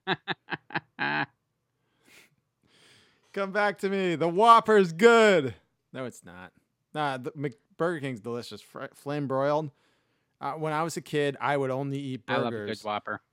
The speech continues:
Speaker 2: at Burger King. I, I didn't like McDonald's burgers until I got older and lost my sense of flavor.
Speaker 1: <laughs>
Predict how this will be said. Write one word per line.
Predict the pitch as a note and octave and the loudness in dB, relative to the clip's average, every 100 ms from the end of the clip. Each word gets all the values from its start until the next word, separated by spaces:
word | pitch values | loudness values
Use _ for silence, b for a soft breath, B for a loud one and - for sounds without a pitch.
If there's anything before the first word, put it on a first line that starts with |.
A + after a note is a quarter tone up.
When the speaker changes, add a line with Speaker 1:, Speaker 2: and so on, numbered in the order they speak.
| _ | _
Speaker 2:
at | A2+ A2 G#2 A2 | -8 -8 -10 -8
Burger | B2+ A#2 A2 | -8 -8 -10
King. | A2+ G2+ F#2 F#2 | -12 -12 -14 -16
I, | G2+ G#2 G#2+ - | -14 -14 -14 -14
I | A2+ | -12
didn't | A#2+ A#2+ | -12 -10
like | B2+ B2+ | -12 -12
McDonald's | A2+ A#2+ A2+ A2+ G2+ | -12 -10 -10 -10 -12
burgers | A2+ G#2+ G#2+ G2+ | -12 -10 -10 -14
until | G#2 A2 | -14 -14
I | |
got | G#2 G#2 | -14 -14
older | A2 G2+ F#2+ F2+ F#2+ _ _ _ _ _ _ | -14 -12 -12 -14 -16 _ _ _ _ _ _
and | G#2+ F#2+ F#2+ | -18 -16 -12
lost | G#2 A2+ - | -10 -10 -12
my | G#2 | -14
sense | - G#2+ G2 | -12 -14 -14
of | F#2+ | -20
flavor. | - A2 G#2 F#2 F2+ F2+ | -16 -12 -10 -10 -14 -16
Speaker 1:
<laughs> | _ | _